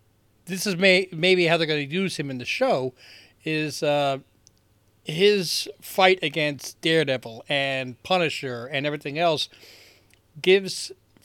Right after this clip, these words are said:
Fisk the popular opinion to wage a war against vigilantes. Hence trying to get rid of Daredevil. And at the very end of the, um,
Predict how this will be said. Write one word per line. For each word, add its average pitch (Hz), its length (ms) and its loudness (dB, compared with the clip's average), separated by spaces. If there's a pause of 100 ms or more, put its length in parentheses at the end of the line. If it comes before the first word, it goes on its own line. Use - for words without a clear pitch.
Fisk - 300 2
the 151 300 -4
popular 160 680 -4
opinion 160 500 -6
to 143 100 -4
wage 147 360 -2
a 139 80 -4
war 143 480 -2
against 139 520 -8
vigilantes. 127 920 -8 (1300)
Hence 160 260 -2
trying 143 260 -4
to 139 60 -10
get 147 120 -12
rid 123 140 -20
of 123 60 -12
Daredevil. 190 460 2 (2250)
And 156 280 0
at 143 60 -8
the 156 60 -6
very 202 360 0
end 196 300 0
of 143 520 -2
the, 131 460 -6 (580)
um, 123 480 -4